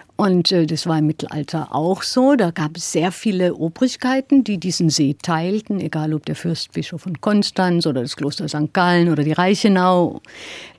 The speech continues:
Denen gehörte der allen gemeinsam, ja, und die wiederum vergaben Fischereirechte an private Fischer. Und diese Fischer, die gaben sich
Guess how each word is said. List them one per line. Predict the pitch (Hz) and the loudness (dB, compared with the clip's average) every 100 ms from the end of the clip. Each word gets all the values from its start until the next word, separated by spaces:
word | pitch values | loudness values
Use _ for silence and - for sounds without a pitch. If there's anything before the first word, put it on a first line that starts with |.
| _ - | _ 0
Denen | 202 226 | 2 4
gehörte | 226 233 226 - | 4 2 0 -2
der | 220 220 - | -2 -4 -6
allen | - 226 240 | -4 0 2
gemeinsam, | 254 208 185 233 254 175 160 | 2 2 0 2 2 2 -2
ja, | 196 | -2
und | - 170 | -2 -2
die | 202 | -2
wiederum | 220 214 214 | -2 -2 -4
vergaben | 208 190 165 160 185 | -4 -6 -6 -4 -6
Fischereirechte | - 165 170 165 165 170 - - 170 | -6 -6 -6 -4 -4 -6 -8 -8 -6
an | 175 165 190 | -2 -2 -2
private | - 160 151 - 170 | -4 -2 -4 -4 -8
Fischer. | - 208 - 359 320 | -6 -4 0 0 0
Und | - 220 175 - _ | 0 0 0 -6 _
diese | 220 - 180 | -4 -2 -4
Fischer, | - 285 - 254 349 - - _ - | 0 0 2 2 2 -4 -20 _ 0
die | 254 | 2
gaben | 240 254 269 | 4 4 4
sich | 269 262 - | 4 2 -2